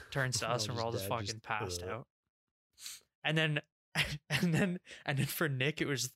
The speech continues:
Speaker 1: the,
Speaker 2: Oh,
Speaker 1: the
Speaker 2: yeah.
Speaker 1: realist,
Speaker 2: <laughs>
Speaker 1: I think I named him. And, like, and now, like, I'm, like, we're in, like, I'm on my desk, which is, like, opposite the room to him. And I peek over the computer. I'm like, "Hey, Nick." Or I'm like, I'm finished explaining something to him. I'm like, "So do you think that'll work?"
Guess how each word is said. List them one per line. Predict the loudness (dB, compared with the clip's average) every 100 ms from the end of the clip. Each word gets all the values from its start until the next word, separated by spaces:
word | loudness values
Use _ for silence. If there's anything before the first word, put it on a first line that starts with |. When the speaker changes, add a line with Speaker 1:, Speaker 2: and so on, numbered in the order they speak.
| _ -4
Speaker 1:
the, | 2
Speaker 2:
Oh, | 4 6 6
Speaker 1:
the |
Speaker 2:
yeah. | 4 4 4
Speaker 1:
realist, | 6 6 4 2 -2 -6
Speaker 2:
<laughs> | -6 -12
Speaker 1:
I | -4 0
think | 0 2
I | 4
named | 4 4 2
him. | -2 -4 -10 -14 -10 -8 0
And, | 2 4
like, | 2 0 -8 -14 -4
and | 0
now, | 4 4
like, | 2 0
I'm, | -2 0 2
like, | 2 0
we're | 2 4
in, | 4
like, | 2 0 -4 _ _ -4
I'm | -2 2
on | 0 0 -4
my | 0 2
desk, | 4 2 2
which | 0
is, | 0
like, | 0 0
opposite | 0 -2 -8
the | -6
room | -6 -4
to | -2
him. | -2
And | 0
I | -2
peek | -2 -2 -2
over | -2
the | -4
computer. | -4 -4 -2
I'm |
like, | -2 0
"Hey, | 0
Nick." | 2 2 -2 -16 _ _ _
Or | 0
I'm | 2
like, | 2 2
I'm | 2
finished | 2 2 2
explaining | 0 -2 0 -2 0
something | 0 0 2
to | 4
him. | 4
I'm | 4
like, | 0 0
"So | 0 2
do | 4
you | 2
think | 4
that'll | 4 4
work?" | 4 2 2